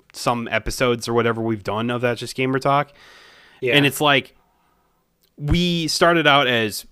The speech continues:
Speaker 1: very much amateurs to, as anyone does, and I feel like now we've gotten to the point where at least, like, we're decent at it. Like, we're not, like, y-, we, we, we know what we're doing at this point. We re-, we get, we record our own audio from our, each of our sides or whatever. We have some nice mics that at least sound nice.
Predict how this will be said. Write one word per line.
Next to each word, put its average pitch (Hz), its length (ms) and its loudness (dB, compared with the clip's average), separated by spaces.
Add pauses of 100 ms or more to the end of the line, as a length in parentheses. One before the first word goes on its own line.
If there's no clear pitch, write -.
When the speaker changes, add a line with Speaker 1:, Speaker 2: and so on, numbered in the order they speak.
(160)
Speaker 1:
very 135 320 6
much 123 280 0
amateurs 113 760 -2
to, 120 100 -4
as 107 420 -2
anyone 104 280 -6
does, 98 240 -4
and 104 80 -6
I 110 60 -2
feel 151 120 0
like 139 180 0
now 120 160 2
we've 123 220 -2
gotten 107 280 -2
to - 80 -14
the 110 100 -8
point 110 240 -6
where 101 160 -6
at 90 80 -6
least, 104 240 -8
like, 101 220 -6
we're 101 180 -4 (1080)
decent 226 380 -2
at 104 200 -2
it. 170 200 -4
Like, 139 240 0
we're 165 100 0
not, 151 200 2
like, 120 400 -6 (160)
y-, 165 100 -4
we, 202 180 -6
we, 220 120 -2
we 277 280 2
know 247 240 4
what 127 80 4
we're 123 100 2
doing 101 340 -4
at 123 80 -4
this 135 140 -4
point. 165 240 4
We 156 140 4
re-, 143 160 -2
we 135 120 -6
get, 135 140 -4
we 139 120 -6
record 139 380 0
our 135 140 6
own 127 140 4
audio 123 500 2
from 120 220 -2
our, 113 100 -4
each 113 160 -6
of - 60 -10
our 113 120 0
sides 117 340 -2
or 120 40 -4
whatever. 117 220 0
We 120 100 2
have 120 160 -2
some 127 180 -6
nice 110 260 -8
mics 107 260 -10
that 113 160 -4
at 107 60 -8
least 113 200 -6
sound 107 220 -6
nice. 101 320 -10